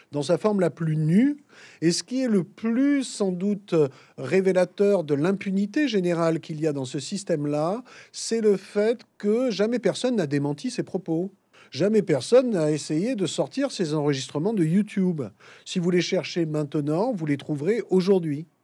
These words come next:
Donc ça veut dire que, à la fois, les révélations qui sont faites dans ces enregistrements sont extrêmement compromettantes pour le régime,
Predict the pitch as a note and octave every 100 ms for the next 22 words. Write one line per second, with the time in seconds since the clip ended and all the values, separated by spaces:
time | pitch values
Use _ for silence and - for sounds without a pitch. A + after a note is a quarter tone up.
0 | _ - - C#3+ F#3 F#3 G3+ A3 B3 A#3
1 | - G3+ E3+ D3+ - - G3+ A3 G#3+ A3
2 | A3+ A3 F#3 F#3 F3+ F3+ - G3 - -
3 | E3+ - G3 F#3+ E3 C#3+ D#3 D3 D3 C#3
4 | - D#3 D#3 C#3+ D3+ F#3 - F#3+ D#3+ -
5 | A3 G#3+ G3+ F3 F3 F#3 D#3 - C#3+ B2+
6 | D3 A3+ D#4 A3